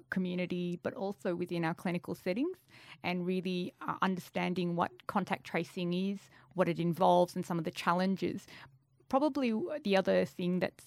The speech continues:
uh, been a huge learning for all of us is learning and growing together about what we know about the virus. How do we actually, um, stop it in its tracks? How do we actually work together to move forward, um, which I think is where we're at now.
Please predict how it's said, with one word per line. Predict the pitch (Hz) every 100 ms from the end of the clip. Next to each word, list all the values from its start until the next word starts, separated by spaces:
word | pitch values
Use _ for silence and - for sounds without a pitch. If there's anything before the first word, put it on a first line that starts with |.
| -
uh, | - 180
been | 175 180 175 202
a | 202
huge | - 175 - 185
learning | 185 190 180
for | - 180
all | 185 247
of | 240
us | - 175 - - - -
is | 180 185 185
learning | 196 202 208 202
and | 240 185
growing | 185 190 190
together | 185 196 180 180 247 330
about | 202 - 190
what | 185
we | 185
know | 180 175 185
about | - -
the | 190
virus. | 175 185 185 190 - - - -
How | - 190
do | 208
we | 208 190
actually, | - - - 185 185 -
um, | 180 175 175
stop | - - 180
it | -
in | 180
its | 180 -
tracks? | - 202 180 - -
How | - 185
do | 185
we | 185 180
actually | - - 185
work | 170 180 -
together | - 180 175 170 185 - - -
to | 208
move | 185 180 175
forward, | - 175 175 185 185 - - - -
um, | 165 170
which | 175
I | 170
think | 190 185
is | 185 180
where | 175 170
we're | 170
at | 165 -
now. | 170 170 170